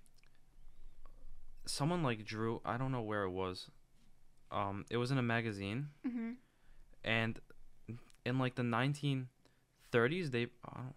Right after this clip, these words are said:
Speaker 1: I just wanna make sure what it was. I'm definitely not gonna be able to find it just be-, I used to, okay, yeah. So in nineteen sixty-two, an Italian magazine ran a story about the world in twenty twenty-two, right? This is what they showed. I'll show this picture on screen right now. I'll show you.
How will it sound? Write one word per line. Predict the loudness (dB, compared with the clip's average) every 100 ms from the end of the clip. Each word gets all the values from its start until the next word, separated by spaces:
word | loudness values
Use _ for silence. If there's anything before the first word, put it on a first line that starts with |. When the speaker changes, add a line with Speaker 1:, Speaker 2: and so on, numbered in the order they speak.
| -10
Speaker 1:
I | -12
just | -6
wanna | -4 -2
make | -2 -4
sure | -6 -4
what | -4
it | -2
was. | -4 -4 -10 -16 -18 -18 -20 -20 -14 -14 -6 0
I'm | 0
definitely | 6 6 6 4
not | 2
gonna | 0
be | -2
able | -2
to | 0
find | -2 -2
it | -8
just | -10 -10
be-, | -4
I | -2
used | -2
to, | -6 -10 -18 -20 -18 -18 -20 -20 -20 2 10
okay, | 12 12
yeah. | 8 6 -4 -16 -6
So | 10 12
in | 12
nineteen | 12 12 8 2
sixty-two, | 2 2 2 6 6 4 -4 -6 2
an | 2
Italian | 6 8 8 8
magazine | 6 4 2 2 4
ran | 4 4
a |
story | 2 4 4
about | 6 6 6
the |
world | 4 6 4
in | 0
twenty | -4 -4 -2
twenty-two, | -4 -6 -8 -10 -14 -20 _ -6
right? | 2 2 2 -10 -20 -16 -12 4
This | 6 6
is | 4
what | 4
they | 4
showed. | 2 0
I'll | 0
show | 2 2
this | 0
picture | -2 -4 -2
on | -2 -2
screen | -2
right | 0
now. | 0 0
I'll |
show | 0 -2
you. | -2